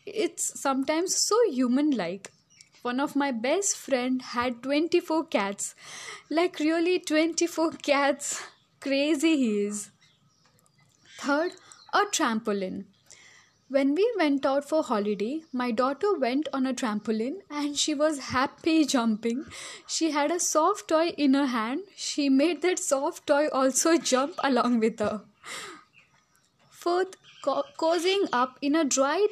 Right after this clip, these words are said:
tent in the rain. I've had no experience with tent and rain. Fifth, getting rid of extra baggage.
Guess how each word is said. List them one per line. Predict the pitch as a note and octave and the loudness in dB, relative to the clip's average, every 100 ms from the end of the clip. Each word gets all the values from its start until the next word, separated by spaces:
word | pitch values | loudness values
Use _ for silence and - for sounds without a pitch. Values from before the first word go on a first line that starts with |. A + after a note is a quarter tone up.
| - | 0
tent | A#3+ C#4+ - | 0 0 0
in | B3 A#3 | 0 4
the | B3 | 4
rain. | A3+ F3+ F#3 F#3+ - - - - - - - | 2 -2 -6 -12 -16 -20 -20 -20 -20 -20 -10
I've | C#4+ D4 | -2 -2
had | C4 C#4+ C4 | -2 -2 0
no | B3+ D#4+ | 0 0
experience | G#4 E4 - C#4 C#4 D4 D#4 C4 | -4 -8 -8 -4 -2 0 0 -2
with | C#4 - - | -6 -8 -4
tent | C4+ B3 D#4+ - - | 0 2 2 0 -6
and | A#3+ A#3+ B3+ | -4 2 2
rain. | G3 F#3+ F#3+ G#3 - - - _ _ - - - - - - - _ - - _ - | 2 -2 -2 -4 -6 -16 -20 _ _ -20 -20 -20 -20 -20 -20 -20 _ -20 -20 _ -20
Fifth, | - F4 G4 G4 - - _ B3+ | -4 0 0 -2 -14 -20 _ 0
getting | C#4 C#4+ G4+ G#4+ | 0 0 -2 -2
rid | B3+ C4+ D4 - | 0 0 0 -2
of | C#4+ - | -4 -4
extra | A#3+ - - C#4 C4+ | -8 -4 0 0 0
baggage. | A3 F3+ E3+ F3+ F#3 - | 0 -4 -6 -10 -10 -12